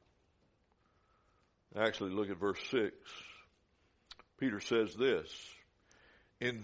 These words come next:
this you greatly rejoice, though now, for a while, if need be, you have been grieved by various trials." Verse seven,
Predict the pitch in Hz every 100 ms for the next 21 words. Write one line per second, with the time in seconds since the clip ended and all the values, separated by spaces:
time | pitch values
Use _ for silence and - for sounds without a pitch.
0 | 101 196 233 226 147 135 113 95 113 170
1 | 185 165 180 160 147 120 147 127 95 95
2 | - - 98 117 117 120 160 214 170 139
3 | 160 180 _ _ _ _ _ _ _ _
4 | - 147 143 139 - 165 196 233 175 175
5 | 175 143 165 214 233 156 165 165 180 185
6 | 170 175 165 147 196 247 214 170 156 156
7 | 175 170 180 190 196 190 - - 277 151
8 | - - - - - _ _ _ _ _
9 | _ _ _ _ _ _ _ - _ -
10 | - - - - 73